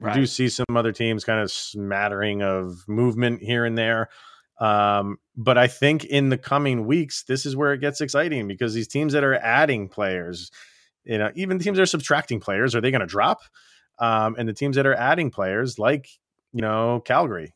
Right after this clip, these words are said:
Speaker 1: and what, what are, what are the Leafs gonna do? We, you mentioned goalies a few minutes
Speaker 2: Yeah.
Speaker 1: ago. Um, they, are they gonna make a move? Do they make a move for Marc-Andre Fleury or something like that? Like, could that happen? They, they, they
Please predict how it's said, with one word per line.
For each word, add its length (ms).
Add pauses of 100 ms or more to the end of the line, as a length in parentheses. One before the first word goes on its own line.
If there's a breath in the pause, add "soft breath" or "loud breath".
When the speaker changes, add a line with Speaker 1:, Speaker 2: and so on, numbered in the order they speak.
(120)
Speaker 1:
and 380
what, 260
what 280
are, 460
what 180
are 80
the 100
Leafs 260
gonna 220
do? 220
We, 180
you 320
mentioned 360
goalies 580 (140)
a 40
few 120
minutes 260
Speaker 2:
Yeah. 60
Speaker 1:
ago. 220 (580 soft breath)
Um, 300 (220)
they, 180
are 160
they 340
gonna 200
make 240
a 40
move? 380
Do 100
they 160
make 220
a 40
move 300
for 460
Marc-Andre 560
Fleury 400 (260)
or 60
something 320
like 200
that? 180
Like, 240
could 340
that 320
happen? 440
They, 180
they, 180
they 300